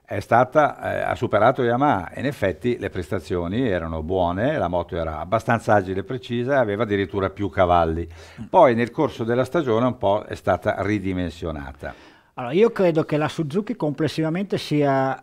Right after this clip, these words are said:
Speaker 2: eh, meglio della Yamaha, sia stata meglio della Yamaha nel duemiladiciannove e che il limite siano stati un po' i piloti. Rins, purtroppo, come ho detto in un altro sondaggio, troppo altalenante,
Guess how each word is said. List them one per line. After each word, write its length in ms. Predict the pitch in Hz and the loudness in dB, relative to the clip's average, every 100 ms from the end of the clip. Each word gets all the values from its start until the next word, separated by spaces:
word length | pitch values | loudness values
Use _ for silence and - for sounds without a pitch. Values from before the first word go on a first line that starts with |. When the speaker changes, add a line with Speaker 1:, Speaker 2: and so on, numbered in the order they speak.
| _ | _
Speaker 2:
eh, 640 | 135 120 120 120 117 113 113 | -6 -4 -2 -2 -4 -4 -2
meglio 320 | 123 165 143 | 0 0 0
della 160 | 131 123 | 0 0
Yamaha, 320 | 120 117 107 | 0 -2 -6
sia 200 | - 139 | -4 -4
stata 400 | 127 - 165 - | -2 0 0 2
meglio 280 | 135 147 139 | 0 2 0
della 180 | 123 120 | 0 0
Yamaha 260 | 117 131 | 0 0
nel 200 | 139 123 | 0 -2
duemiladiciannove 1120 | 113 113 127 117 113 123 131 117 110 147 214 - | -2 0 0 -2 -4 -2 -2 0 -2 -2 -2 -2
e 320 | 143 127 117 | 0 0 0
che 80 | 143 | -2
il 120 | 165 | -2
limite 360 | 160 151 160 185 | 0 0 -2 -2
siano 240 | 143 135 | 0 -2
stati 300 | - 131 143 | -2 -2 -2
un 80 | 127 | -2
po' 140 | 131 | 0
i 40 | 123 | 0
piloti. 580 | 123 98 85 - 92 - | -2 -4 -6 -12 -14 -12
Rins, 640 | 156 151 143 113 - 107 - - _ | -4 0 0 0 -4 -6 -8 -14 _
purtroppo, 520 | 123 110 143 131 113 | -8 -2 0 0 -2
come 520 | 127 117 113 113 107 | -4 -4 -2 -4 -4
ho 160 | 107 107 | -4 -4
detto 300 | 107 120 - | -4 -6 -4
in 80 | 120 | -2
un 60 | |
altro 240 | 123 120 123 | -2 -2 -4
sondaggio, 420 | 127 143 135 117 | -2 0 0 -2
troppo 320 | - 147 143 | -2 -4 -2
altalenante, 920 | 131 - 139 156 139 123 123 165 202 | -4 -2 0 0 0 -2 0 -2 -2